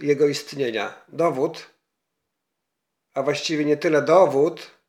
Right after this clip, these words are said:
co manifestacja. Panie, objaw mi, że istniejesz. Dzieje się bezustannie, tylko jest bliżej nas,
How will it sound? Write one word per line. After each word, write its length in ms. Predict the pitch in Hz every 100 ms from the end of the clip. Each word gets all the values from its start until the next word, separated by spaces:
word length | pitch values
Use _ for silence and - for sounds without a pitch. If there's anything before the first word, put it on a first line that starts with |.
| _ _ _ _
co 480 | - 151 151 156 -
manifestacja. 880 | 139 156 - 143 123 98 - 98 101 _ _ _ _ _ _ _ _ _ _ _ _ _ _ _ _ _ _
Panie, 560 | 165 196 208 196 196 190
objaw 500 | 175 180 175 170 -
mi, 120 | 165
że 140 | 151
istniejesz. 960 | 151 - 135 131 127 113 - - - _ _ _ _ _ _ _ _ _ _
Dzieje 300 | - 139 165
się 140 | - 202
bezustannie, 840 | 208 220 - 196 123 110 101 113 _ _ _ _ _ _
tylko 300 | 165 170 170
jest 200 | 156 135
bliżej 380 | 139 208 185 151
nas, 500 | 135 165 - -